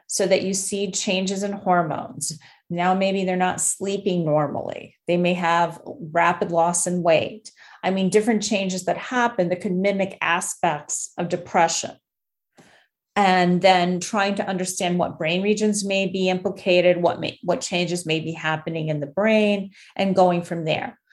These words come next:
The caveat of this is that I think that all sounds great, and this really is what the field does,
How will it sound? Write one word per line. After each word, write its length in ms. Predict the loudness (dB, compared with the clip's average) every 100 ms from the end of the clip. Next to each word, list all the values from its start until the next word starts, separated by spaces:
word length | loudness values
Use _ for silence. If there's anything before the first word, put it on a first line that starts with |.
| -20 -20 _ -6
The 140 | -6
caveat 640 | -4 -2 0 2 2 2
of 160 | -4 -8
this 360 | -10 -8 -8 -6
is 200 | -6 2
that 300 | 4 4 2 -4
I 80 |
think 220 | -4 0 2
that 120 | 4
all 140 | 2
sounds 420 | 2 -2 -2 -4
great, 420 | 0 4 6 4 2
and 160 | 0
this 220 | 0 -2
really 240 | -4 0 2
is 160 | 2
what 160 | 0 -2
the 60 | -4
field 340 | -2 -2 2
does, 420 | 4 4 4 2